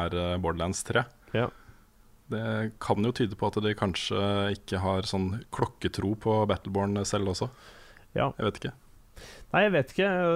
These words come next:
Speaker 2: Og så synes jeg det er ekstremt komplisert, eh, level up-system, og det jeg har, det jeg har størst problemer med her, er at, eh, når du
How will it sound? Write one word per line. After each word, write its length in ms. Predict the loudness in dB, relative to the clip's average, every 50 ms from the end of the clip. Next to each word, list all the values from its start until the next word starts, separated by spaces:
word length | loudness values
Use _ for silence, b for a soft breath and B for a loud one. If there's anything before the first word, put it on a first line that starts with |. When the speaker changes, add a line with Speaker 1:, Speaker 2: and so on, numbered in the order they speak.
| 4 4
Speaker 2:
Og 60 | 2 0
så 80 | 0 0
synes 160 | -2 2 4
jeg 120 | 4 4
det 80 | 6 4
er 100 | 4 2
ekstremt 1040 | 0 -2 -10 -14 -14 -6 0 2 2 4 4 4 4 4 4 4 2 0 -2 -4 -4
komplisert, 720 | -2 -2 -2 0 -2 0 2 4 2 2 2 0 -4 0 4
eh, 300 | 4 6 6 6 4 4
level 300 | 4 2 2 2 0 0
up-system, 800 | -2 -2 -4 0 2 4 4 4 2 0 2 4 4 4 4 4
og 80 | 2 4
det 140 | 4 6 6
jeg 140 | 6 4 4
har, 320 | 4 4 4 4 4 2 0 -4 -8 -4
det 120 | 0 2 2
jeg 80 | 4 4
har 160 | 4 4 2
størst 600 | 2 -2 -4 -2 0 0 0 -2 -6 -10 -10 -12 -6
problemer 540 | -2 -2 0 2 4 4 4 4 4 2 2
med 140 | 2 2 2
her, 260 | 2 2 2 2 2
er 300 | 2 4 4 4 4 2
at, 180 | 2 0 0 2
eh, 460 | 4 4 4 4 4 4 2 2 2
når 480 | 0 0 -2 -2 0 0 2 2 4 4
du 60 | 4